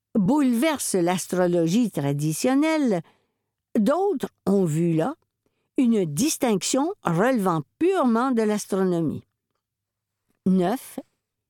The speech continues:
Si l'arrivée de Mercure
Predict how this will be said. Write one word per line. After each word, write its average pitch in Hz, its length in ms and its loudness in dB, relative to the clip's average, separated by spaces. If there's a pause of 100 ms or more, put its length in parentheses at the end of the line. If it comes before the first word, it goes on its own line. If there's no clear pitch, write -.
(500)
Si 339 260 0
l'arrivée 285 680 0
de 175 400 0
Mercure 196 840 0